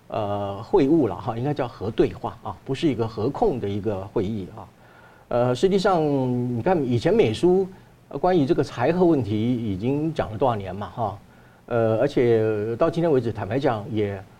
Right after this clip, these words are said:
呃，没有什么具体的成果嘛哈。好像俄罗斯前两天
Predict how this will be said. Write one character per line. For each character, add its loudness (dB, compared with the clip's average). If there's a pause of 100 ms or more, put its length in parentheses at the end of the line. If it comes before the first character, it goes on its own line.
(220)
呃， -6
没 0
有 4
什 -6
么 -2
具 -2
体 -4
的 -4
成 -8
果 0
嘛 -12
哈。 -8
好 -6
像 0 (420)
俄 2
罗 6
斯 2
前 0
两 0
天 0